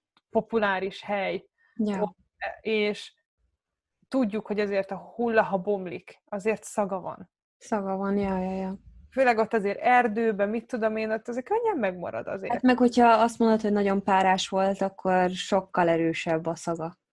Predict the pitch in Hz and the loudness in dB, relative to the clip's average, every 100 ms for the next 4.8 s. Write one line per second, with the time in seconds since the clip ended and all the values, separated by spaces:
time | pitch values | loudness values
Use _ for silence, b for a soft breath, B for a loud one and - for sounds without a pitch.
0 | _ _ _ _ _ 202 240 240 302 294 | _ _ _ _ _ -14 -8 0 0 0
1 | 247 220 220 247 233 226 214 208 202 202 | -2 -2 -2 -2 0 0 0 2 4 4
2 | 202 208 214 214 214 180 170 170 170 175 | 4 2 4 6 6 4 2 0 -2 0
3 | 170 170 170 170 - 175 170 165 160 175 | 0 0 0 -4 -6 -2 0 -2 -6 -10
4 | - 160 160 160 160 160 160 165 | -6 -4 -2 -2 -2 -2 -2 -4